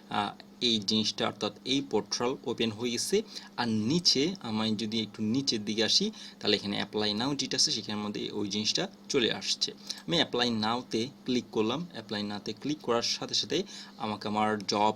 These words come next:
অ্যাপ্লিকেশন ফর্মের মধ্যে চলে আসছে জিনিসটা।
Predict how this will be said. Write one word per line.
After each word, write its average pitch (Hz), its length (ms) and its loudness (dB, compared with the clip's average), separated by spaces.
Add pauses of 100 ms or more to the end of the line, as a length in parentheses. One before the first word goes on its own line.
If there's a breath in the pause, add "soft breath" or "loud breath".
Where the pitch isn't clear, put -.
(160)
অ্যাপ্লিকেশন 127 840 0 (120)
ফর্মের 110 460 2
মধ্যে 135 220 0 (200)
চলে 110 220 4
আসছে - 240 2
জিনিসটা। 98 460 -2